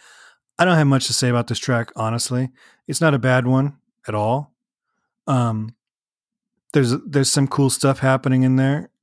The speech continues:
Uh, and, like, my biggest complaint, like I said, is just the mix. You know, he's still playing some great guitar. Um, but it's not one of my favorite pieces on Fractured Minds, uh, by any stretch.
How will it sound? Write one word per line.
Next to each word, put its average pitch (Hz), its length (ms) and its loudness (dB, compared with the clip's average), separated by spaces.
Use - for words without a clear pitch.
Uh, 135 200 -4
and, 131 220 2
like, 120 180 0
my 127 120 4
biggest 127 340 0
complaint, 143 360 0
like 120 180 -2
I 113 40 0
said, 123 220 0
is 107 140 -2
just - 180 -4
the 98 60 -10
mix. - 480 -2
You 120 80 0
know, 107 300 -2
he's 113 180 -4
still 135 220 0
playing 120 260 0
some 113 180 -2
great 113 200 -2
guitar. 117 440 -2
Um, 123 420 2
but 175 180 4
it's 147 220 2
not 127 220 4
one 120 100 4
of 117 60 2
my 113 80 2
favorite 110 320 -2
pieces 113 320 -2
on 107 80 0
Fractured 107 400 -2
Minds, 104 400 -4
uh, 98 360 -8
by 120 160 4
any 110 180 2
stretch. - 500 -10